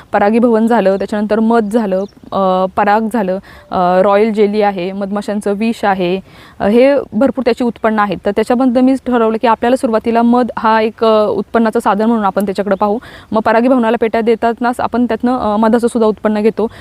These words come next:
मग मधमाशांचं सगळ्यात जास्त आपल्याकडं महाराष्ट्रामध्ये तर आहेच, अ, अ, आपल्याला मध भेटतं, पण बाकीच्या राज्यांमध्ये पण फ्लोरा आणि शेतीचं, अ, जे काही, अ, मोठ्या प्रमाणावरती त्यांना शेती असल्यामुळं, अ, उत्पन्न खूप भेटतं. तर आपण, अ, राज्यामध्ये आंध्र प्रदेश झालं, त्याच्यानंतर हरियाणा झालं, पंजाब झालं,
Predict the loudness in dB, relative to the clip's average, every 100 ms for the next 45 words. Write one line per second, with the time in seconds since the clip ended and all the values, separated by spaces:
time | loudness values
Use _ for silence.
0 | -14 0 4 4 4 2 2 2 0 0
1 | -2 -2 -2 -2 -2 -2 -2 0 0 2
2 | 0 0 -2 0 0 0 2 0 -2 -2
3 | 0 0 0 -2 -2 -2 -2 -2 -2 -4
4 | -14 -10 -4 -2 0 -2 0 0 0 0
5 | 2 2 0 -2 -2 -2 -2 -2 -2 2
6 | 2 0 -4 -2 -2 -2 0 -2 -2 -20
7 | -8 2 2 4 2 2 2 2 0 0
8 | 0 -2 -2 -4 -6 -4 -2 -2 0 -2
9 | -2 -2 0 0 0 0 0 -4 -2 -4
10 | -6 -20 -8 0 2 2 -2 2 2 2
11 | 0 0 0 0 0 0 0 -2 -2 0
12 | 2 2 0 -2 0 -2 0 -2 -2 -4
13 | -2 -2 -4 -6 -6 -6 -4 -2 0 0
14 | -2 0 0 0 -2 0 0 0 0 2